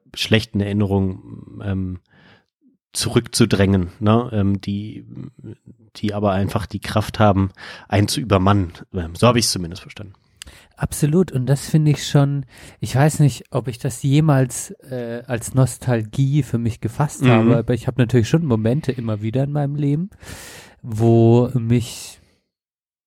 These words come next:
Speaker 2: irgendwas triggert oder keine Ahnung. Und wo, sag ich mal, negative Erlebnisse, Erinnerungen einfach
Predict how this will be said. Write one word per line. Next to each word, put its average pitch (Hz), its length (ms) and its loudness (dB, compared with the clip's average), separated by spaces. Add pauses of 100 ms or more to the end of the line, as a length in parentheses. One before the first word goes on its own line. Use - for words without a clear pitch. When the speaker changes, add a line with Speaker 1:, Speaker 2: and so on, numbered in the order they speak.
(280)
Speaker 2:
irgendwas 131 680 0
triggert 131 560 0
oder 123 320 -2
keine 113 320 -4
Ahnung. 117 340 -4 (540)
Und 127 380 2
wo, 127 600 4 (960)
sag 127 300 0
ich 123 200 -4
mal, 123 440 0
negative 127 840 2
Erlebnisse, 117 640 0
Erinnerungen 120 680 -2
einfach - 500 -6